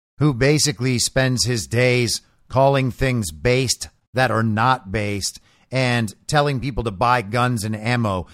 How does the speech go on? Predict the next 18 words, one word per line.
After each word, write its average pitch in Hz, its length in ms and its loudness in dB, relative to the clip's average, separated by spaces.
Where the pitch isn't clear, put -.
because 123 300 0
that 123 180 2
makes 120 240 -2
him 120 100 -2
sound 120 440 -2
very 127 400 0
butch 107 640 -4
and 131 220 2
not 123 300 4
like 113 320 -2
the 113 120 -2
little 113 360 -2
cucked - 500 -4
elitist 117 540 -4
wannabe 104 680 -2
he 117 280 -4
actually 104 680 -2
is. 95 320 -6